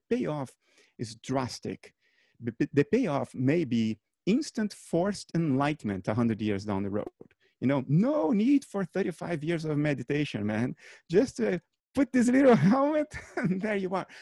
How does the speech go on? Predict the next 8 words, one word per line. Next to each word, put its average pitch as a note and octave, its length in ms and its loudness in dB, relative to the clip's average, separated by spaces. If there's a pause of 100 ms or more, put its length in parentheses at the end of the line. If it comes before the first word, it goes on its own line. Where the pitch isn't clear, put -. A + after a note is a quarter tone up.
(140)
That's F#3+ 220 -8
a G3+ 80 2
major F#3 600 0
payoff. G#2 420 -4 (440)
But, E3 220 -4 (280)
but C#3+ 220 -4
the B2 100 2
risk C3 640 -2